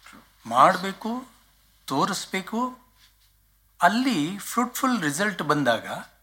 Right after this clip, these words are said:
ಆಟೋಮ್ಯಾಟಿಕಲಿ ಅಟ್ರಾಕ್ಷನ್ ಬರೋಕ್ಕೆ ಶುರುವಾಗುತ್ತೆ. ಒಂದು ವಸ್ತುವಿಗೆ ಇವಾಗೇನೋ ಒಳ್ಳೆ ಸ್ಮೆಲ್ ಇರ್ತಕ್ಕಂಥ ಒಂದು ಐಟಮ್ಗೆ ಯಾರೂ ಹೇಳಬೇಕಾಗಿಲ್ಲ, ಸ್ಮೆಲ್ಲಿಂದಲೇ ಪ್ರತಿಯೊಬ್ಬ ಗ್ರಹಿಸ್ಕೊಂಡು ಹೋಗ್ತಾನೆ.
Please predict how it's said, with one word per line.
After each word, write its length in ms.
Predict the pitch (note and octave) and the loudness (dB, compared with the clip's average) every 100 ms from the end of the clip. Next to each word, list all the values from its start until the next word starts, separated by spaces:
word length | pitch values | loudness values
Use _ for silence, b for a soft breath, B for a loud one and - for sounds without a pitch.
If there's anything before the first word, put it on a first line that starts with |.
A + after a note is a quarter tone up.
| _ _ _ _ - | _ _ _ _ -8
ಆಟೋಮ್ಯಾಟಿಕಲಿ 640 | C#3+ G#3 A3+ - D#3+ F#3 | -2 -2 -2 -4 -8 -8
ಅಟ್ರಾಕ್ಷನ್ 560 | B3 F3 E3 D#3+ - D#3+ | -8 -8 -6 -6 -6 -6
ಬರೋಕ್ಕೆ 280 | B2 A#2 - | -6 -8 -8
ಶುರುವಾಗುತ್ತೆ. 460 | B2 G2+ F#2+ - _ _ _ _ _ _ _ _ _ _ _ _ _ _ _ _ - | -8 -8 -12 -20 _ _ _ _ _ _ _ _ _ _ _ _ _ _ _ _ -2
ಒಂದು 500 | G3 G#3+ G#3 G3+ F#3+ | 0 2 0 -2 0
ವಸ್ತುವಿಗೆ 640 | E3+ E3+ G#3+ G3+ F#3 D#3+ E3 | -2 -2 -6 -2 0 2 0
ಇವಾಗೇನೋ 400 | E3+ E3+ F3 F3+ | 0 0 0 0
ಒಳ್ಳೆ 360 | C3+ F3+ B3 | 0 0 -2
ಸ್ಮೆಲ್ 320 | A3+ - E3+ F3 | -2 -2 -2 -2
ಇರ್ತಕ್ಕಂಥ 500 | F3 F3+ F3 E3+ F3 | -2 -2 -2 -2 -2
ಒಂದು 240 | E3 C#3+ | -2 -2
ಐಟಮ್ಗೆ 400 | D3 E3 E3+ F3+ | -4 -6 -6 -2
ಯಾರೂ 240 | A2 C#3+ | 2 2
ಹೇಳಬೇಕಾಗಿಲ್ಲ, 840 | D3 B2+ E3+ E3+ - C3 A2+ G2 - _ - | 0 -2 -2 -2 -4 -4 -8 -12 -14 _ -14
ಸ್ಮೆಲ್ಲಿಂದಲೇ 560 | - C#3 C3+ F#3+ G#3 | -8 -4 -4 -4 -4
ಪ್ರತಿಯೊಬ್ಬ 420 | A3+ D#3 D3+ E3 F3 | -4 -4 -4 -2 -2
ಗ್ರಹಿಸ್ಕೊಂಡು 540 | C#3+ C3 - D#3+ C3 | -2 -6 -6 -6 -6
ಹೋಗ್ತಾನೆ. 380 | A#2 - G2 | -8 -10 -12